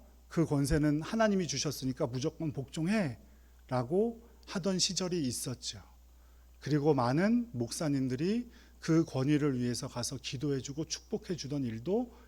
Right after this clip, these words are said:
있었습니다. 하지만 사도 바울이 정말로 말하고 싶었던 건 이제 십삼 장 이 절, 삼 절, 사 절에 나오는 내용이에요.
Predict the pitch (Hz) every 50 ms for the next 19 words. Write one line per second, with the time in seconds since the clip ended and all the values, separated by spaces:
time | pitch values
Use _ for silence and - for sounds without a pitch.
0 | - - 143 127 110 - - 147 117 - - 123 117 110 - - - - - -
1 | - - - - - - - - - - - - - - - - - - - -
2 | - - - - - - - - - - 202 165 190 170 175 202 196 151 117 104
3 | 104 104 110 - - - - - 240 233 190 254 233 180 160 131 139 139 143 147
4 | 156 190 208 226 214 - - - 160 139 147 175 196 214 233 233 226 226 220 214
5 | 160 123 120 123 143 151 147 156 - - - - - 214 - - 156 131 123 120
6 | 180 196 185 151 110 98 92 95 - - - - - - - - - - - -
7 | 151 151 170 156 160 220 208 196 165 123 117 113 120 120 - - - - - -
8 | - - 240 214 214 202 202 202 190 160 131 131 156 170 156 214 202 202 190 -
9 | - - 233 233 226 226 220 208 - - - 156 156 131 185 185 190 165 127 110
10 | 113 123 131 139 135 120 104 104 107 110 113 107 101 92 92 87